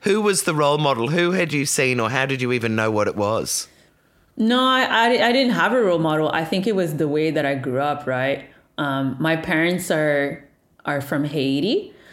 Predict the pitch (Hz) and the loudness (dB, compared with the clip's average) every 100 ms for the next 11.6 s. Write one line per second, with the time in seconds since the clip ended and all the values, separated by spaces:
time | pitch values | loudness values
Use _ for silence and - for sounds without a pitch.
0 | - - - 147 143 151 143 143 - 156 | -20 -10 -4 -4 -2 0 0 -2 -4 -2
1 | 147 110 101 143 143 139 127 143 151 226 | 0 2 0 0 -2 -2 -2 -2 0 0
2 | 330 277 - - 147 143 143 165 165 160 | -2 -4 -8 -4 -2 -2 0 0 2 2
3 | 160 160 - 160 156 151 139 - 143 139 | 0 -2 -6 -4 -2 -2 -4 -8 -8 -4
4 | 147 131 127 131 131 135 - - - 156 | -4 -2 -2 -2 -4 -8 -20 -20 -12 -6
5 | 147 135 131 135 131 127 127 135 123 120 | -4 -2 -2 -2 -2 -4 -4 -4 -4 -4
6 | 127 127 127 143 135 135 131 - - - | -4 -6 -6 -4 -2 -2 -6 -12 -20 -20
7 | - - - 156 160 170 214 214 262 226 | -20 -20 -10 -4 -2 0 0 0 2 2
8 | 175 156 156 156 156 - 139 143 147 143 | 2 2 2 -2 -4 -8 -4 -2 -2 -4
9 | - - - - 139 143 143 143 135 - | -8 -12 -10 -6 -4 -2 -2 -2 -4 -8
10 | - - - 127 123 135 - 147 143 139 | -16 -16 -8 -4 -4 -6 -6 -4 -4 -4
11 | - 135 131 131 123 | -6 -4 -4 -4 -6